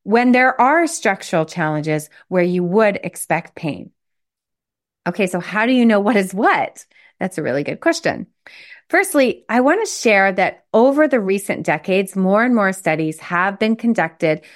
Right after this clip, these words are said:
to really help us understand the different aspects of pain. As they've done lots of F M R I studies, they have found a couple of fascinating things.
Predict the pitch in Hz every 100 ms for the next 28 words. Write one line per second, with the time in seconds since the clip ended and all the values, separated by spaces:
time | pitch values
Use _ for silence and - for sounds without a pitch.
0 | _ - 226 240 302 349 359 294 262 262
1 | 247 226 190 185 185 180 175 175 190 185
2 | - 160 160 165 - 151 - 143 - -
3 | 104 62 - _ _ _ _ _ - 190
4 | 214 208 214 202 185 180 170 165 190 -
5 | 226 - 190 190 185 180 175 170 160 175
6 | - 139 135 170 180 170 208 - 151 143
7 | 180 - - - - 247 285 277 240 _
8 | 190 180 180 185 175 165 165 165 - -
9 | - -